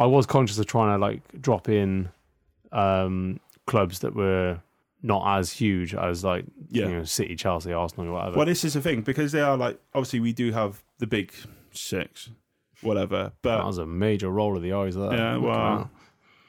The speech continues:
Speaker 1: that.
Speaker 2: it, it's true though. Like,
Speaker 1: Yeah.
Speaker 2: obviously, I can't go with someone like, um, Villa, but we have, like, even mentioning Clint Dempsey and stuff
Speaker 1: Mm.
Speaker 2: like that. There's,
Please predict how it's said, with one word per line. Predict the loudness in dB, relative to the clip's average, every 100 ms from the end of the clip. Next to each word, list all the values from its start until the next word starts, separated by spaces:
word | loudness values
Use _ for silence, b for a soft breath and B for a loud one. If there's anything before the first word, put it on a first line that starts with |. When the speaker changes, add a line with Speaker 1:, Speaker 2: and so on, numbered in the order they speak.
| -2
Speaker 1:
that. |
Speaker 2:
it, | 0 0
it's | 0
true | 0 2
though. | 2 0
Like, | -2 -4
Speaker 1:
Yeah. | -4 -2
Speaker 2:
obviously, | 0 0
I | 0
can't | 0 0 2
go | 2
with | 2 -2 -6
someone | -8 -4 -4 -6 _ _ _ _ _ _ _ _ _ -2
like, |
um, | 2 2 0 -4 -10 _ _ _ _ _ _
Villa, | 0 2 0 -4 b b b _
but | 2
we | 2 2
have, | 0 0
like, | 0 -2 -10 _ _ _ _ 0
even | 2 4
mentioning | 2 0 -2
Clint | -2 -2 -2
Dempsey | -4 -6 -10
and | -8
stuff | -4
Speaker 1:
Mm. | -2 0
Speaker 2:
like | -2
that. | -2
There's, | -4 -4 -8